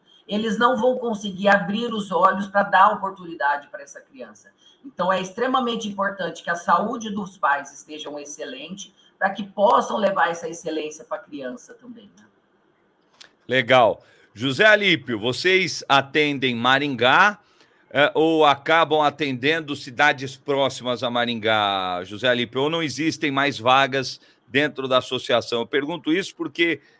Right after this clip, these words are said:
Speaker 2: na sequência, eu vou te perguntar pra quem quiser, eh, chegar ao Projeto Aqua, quem estiver na tela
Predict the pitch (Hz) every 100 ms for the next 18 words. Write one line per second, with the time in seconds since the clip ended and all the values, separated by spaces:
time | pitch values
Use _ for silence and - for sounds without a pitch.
0 | - 127 147 175 - 151 165 175 165 -
1 | 175 165 143 156 160 160 135 - 190 202
2 | - 180 120 127 135 151 151 _ _ _
3 | - 127 131 127 123 117 113 - 135 131
4 | 127 127 127 120 123 - 135 185 170 120
5 | 104 160 185 143 - 120 117 120 151 -
6 | 160 175 107